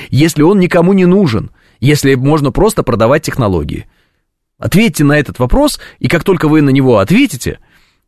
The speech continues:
все вот эти вот, э, э, рас-, рассказы про технологии, которыми ты будешь классно торговать, а при этом, э, все будут, э, тебе подчиняться, встанут на свои места.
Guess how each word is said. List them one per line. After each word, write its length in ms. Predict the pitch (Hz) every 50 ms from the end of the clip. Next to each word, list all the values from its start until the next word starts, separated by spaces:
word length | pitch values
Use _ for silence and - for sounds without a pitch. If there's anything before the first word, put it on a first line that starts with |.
| _ -
все 260 | 82 - - 190 208 196
вот 180 | 139 147 -
эти 180 | 165 151 - 135
вот, 240 | 117 120 117 - -
э, 40 | 123
э, 1000 | 117 113 113 107 107 113 117 110 107 107 104 104 104 - - 110 110 104 - -
рас-, 220 | - 147 147 - -
рассказы 440 | 143 160 151 - - 143 113 117
про 160 | - 120 117 110
технологии, 520 | - - - 165 180 220 240 190 175 -
которыми 400 | - - 120 - 131 117 110 110
ты 100 | 107 120
будешь 180 | 107 110 104 -
классно 320 | - 123 113 - - 110
торговать, 540 | - - 107 107 117 113 110 98 92 - -
а 240 | 98 101 101 101 101
при 160 | - 107 110
этом, 340 | 110 101 - 98 95 95 98
э, 180 | 98 98 98
все 180 | 92 - 120 110
будут, 320 | 95 110 101 92 - -
э, 160 | - 90 92
тебе 180 | - - 104 104
подчиняться, 600 | - - 95 - - 107 98 85 82 - - - - - - - - - - _ _ _
встанут 360 | - - - 170 214 247 -
на 60 | 165
свои 220 | - - 175 175 180
места. 400 | 180 165 - - 85 76 76